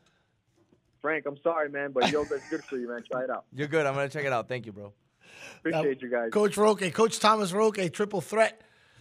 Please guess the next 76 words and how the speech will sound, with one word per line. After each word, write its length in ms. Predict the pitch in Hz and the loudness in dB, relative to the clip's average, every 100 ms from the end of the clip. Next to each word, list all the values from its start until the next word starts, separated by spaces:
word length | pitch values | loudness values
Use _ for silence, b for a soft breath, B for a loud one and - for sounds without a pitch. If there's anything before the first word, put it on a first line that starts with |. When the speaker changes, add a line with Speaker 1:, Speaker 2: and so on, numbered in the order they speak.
| b _ | b _
Speaker 3:
coach, 520 | 208 240 233 - - | 4 4 2 -6 -8
and 520 | 151 147 143 139 139 | -8 -10 -12 -14 -14
it 460 | 151 151 160 175 190 | -14 -16 -16 -16 -8
does 180 | 220 208 | -6 -2
a 60 | |
lot 260 | 220 226 208 | 0 0 0
when 140 | 208 | -2
it 100 | 202 | -2
comes 180 | 208 180 | -4 -4
to 80 | 185 | -2
basketball. 420 | 196 202 160 156 | 2 2 0 -4
Taught 220 | 135 180 190 | -2 -2 0
me 100 | 196 | 0
how 120 | 165 | 0
to 60 | |
damn 240 | 147 156 139 | -2 -6 -6
coach 260 | 156 139 - | -6 -6 -6
the 100 | 139 | -6
game 200 | 147 139 | -4 -4
a 40 | |
little 200 | 143 135 | -4 -4
bit. 220 | 135 135 b b - | -6 -10 b b 2
Taught 200 | 254 311 | 2 4
me 80 | |
how 80 | 294 240 | 2 4
to 20 | |
look 120 | 247 | 4
at 60 | 240 | 4
the 80 | 208 | 2
game 300 | 190 214 208 | 2 2 4
differently. 480 | 196 160 156 131 120 | 2 2 -4 -6 -2
We'll 180 | 160 208 | -2 2
talk 280 | 208 196 | 2 2
to 60 | 190 | 0
you, 100 | 190 | -4
man. 240 | 208 240 - | -2 -2 -2
We'll, 140 | 392 - | -8 -8
we'll 240 | 403 392 | -6 -6
definitely 340 | - 349 370 247 | 2 2 2 -4
get 200 | 214 156 | -4 -2
you 80 | 180 | -2
in 60 | |
here 120 | 160 | -2
this 160 | 147 123 | -2 -4
week. 200 | 127 120 | -8 -4
Let's 160 | 160 - | -6 -2
plan 180 | 190 160 | -2 -2
on 140 | 127 | -6
it. 80 | 117 _ _ _ _ _ _ _ _ _ _ _ | -14 _ _ _ _ _ _ _ _ _ _ _
Speaker 1:
Let's 140 | 104 107 | -16 -2
do 160 | 143 | -2
it. 100 | - _ _ | -2 _ _
Speaker 3:
All 180 | 139 139 | -6 -2
right, 180 | 135 123 | -2 -4
man. 220 | 120 117 - - | -8 -10 -14 -6
Talk 200 | 143 - | -6 -6
to 60 | |
you 40 | 135 | -10
soon. 220 | 143 - _ | -10 -14 _
Speaker 1:
Have 120 | 113 | -6
a 20 | 135 | 2
good 160 | 147 | 2
week, 240 | 147 139 127 | 2 -2 0
man. 240 | 127 123 - | 0 -2 -6
Speaker 3:
Take 160 | 151 | -4
care, 160 | 165 165 | 0 0
bro. 160 | 170 156 | 0 -2
See 120 | 175 | 0
you 60 | |
Speaker 2:
Got 80 | 175 | 0
it, 40 | 175 | 0
Speaker 3:
later 120 | 175 | -2
in 40 | |
Speaker 2:
bro. 60 | 190 | 0
Speaker 3:
the 60 | 175 | -2
week. 200 | 127 | -4